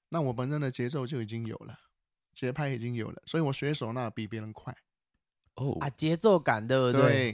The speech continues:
Speaker 3: 嗯。
Speaker 1: 那你像我在教一个启蒙的学-，唢呐学生，我还要教他数拍子，
Speaker 3: <laughs>
Speaker 1: 我还要教他看谱，我还要教他听音准，那一定会很慢。可是我拿起唢呐，我只要注意音准、音色，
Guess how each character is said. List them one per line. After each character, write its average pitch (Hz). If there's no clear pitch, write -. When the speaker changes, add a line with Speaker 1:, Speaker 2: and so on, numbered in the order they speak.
Speaker 3:
嗯。 -
Speaker 1:
那 190
你 143
像 170
我 131
在 175
教 160
一 160
个 156
启 127
蒙 120
的 131
学-， -
唢 117
呐 135
学 120
生， 123
我 123
还 131
要 139
教 139
他 147
数 113
拍 123
子， 190
Speaker 3:
<laughs> 175
Speaker 1:
我 170
还 131
要 139
教 147
他 143
看 139
谱， 113
我 117
还 131
要 143
教 160
他 156
听 147
音 139
准， -
那 156
一 180
定 160
会 156
很 113
慢。 110
可 147
是 208
我 165
拿 143
起 151
唢 120
呐， 131
我 123
只 120
要 139
注 143
意 139
音 135
准、 113
音 117
色， -